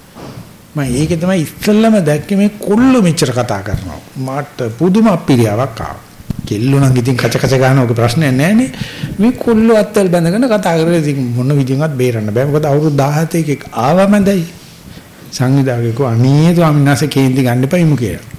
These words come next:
ඉතින් දවස් තුන යනකොට ඇත්තටම ඔය වගේ සාකච්ඡා කරලා යම් ප්‍රමාණයකට නිකන් ලාවට වගේ අඳුල්ලා දුන්නා. දුන්නාට පස්සේ මේගොල්ල ඒ ඔක්කොගෙම පසුවිවරුවක් කරා. හැම කෙනාගේම අදහස් විමසුවා.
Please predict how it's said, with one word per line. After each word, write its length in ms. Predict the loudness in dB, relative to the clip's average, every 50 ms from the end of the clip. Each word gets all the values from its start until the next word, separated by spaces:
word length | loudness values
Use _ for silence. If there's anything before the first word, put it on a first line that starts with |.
| -18 -16 -14 -14 -14 -14
ඉතින් 240 | -6 -2 0 2 4
දවස් 220 | 4 4 2 2
තුන 200 | 0 0 0 2
යනකොට 480 | 2 2 2 2 2 2 0 0 0 0
ඇත්තටම 480 | 0 -2 -2 -2 -2 -4 -4 -4 -2 -2
ඔය 140 | 0 0 0
වගේ 220 | 0 0 -2 -2 -4 -4
සාකච්ඡා 460 | -4 -4 -2 -2 -4 -4 -4 -4 -4
කරලා 360 | -4 -4 -4 -2 -4 -4 -4 -8 -14 -16 -16 -16 -18 -14 -10 -6 -4
යම් 220 | -2 -2 -2 -2
ප්‍රමාණයකට 520 | -2 -2 -4 -4 -4 -4 -4 -4 -4 -4 -2
නිකන් 220 | -2 -2 -2 0 0
ලාවට 400 | 0 0 0 0 0 -2 -4 -2
වගේ 240 | -4 -4 -2 -2
අඳුල්ලා 360 | 0 0 0 0 0 0 0 0
දුන්නා. 280 | 0 -2 -2 -6 -8 -12 -18 -20 -20 -20 -20 -20 -20 -20 -20 -20 -20 -20 -20 -20 -20 -20 -20 -20 -20 -20 -20 -20 -20 -20 -20 -20 -18 -20 -20 -20 -8
දුන්නාට 360 | -2 0 2 4 4 4 4
පස්සේ 260 | 4 2 2 2 0 0
මේගොල්ල 440 | 0 0 0 2 2 2 2 2 2 2 2 0 -2 -4 -10 -16 -18 -20 -20 -20 -20 -14 -8
ඒ 180 | -2 0 2 2
ඔක්කොගෙම 720 | 2 0 -2 0 2 4 4 4 4 4 2 2 2 2 0 0 -2 -4 -2 -2 0 0 0 -4 -4
පසුවිවරුවක් 800 | -2 -2 -2 0 2 2 4 4 4 2 2 2 0 -2 -4 -4
කරා. 300 | -6 -4 -2 -2 -4 -4 -6 -10 -16 -20 -20 -20 -20 -20 -20 -20 -18 -20 -20 -20 -20 -20 -20 -20 -20 -16 -14 -8
හැම 200 | -2 0 0 0
කෙනාගේම 440 | 2 2 0 2 2 2 0 0 0
අදහස් 360 | 0 0 0 0 0 0 0
විමසුවා. 520 | -2 -2 -2 -2 -4 -6 -6 -8 -8 -10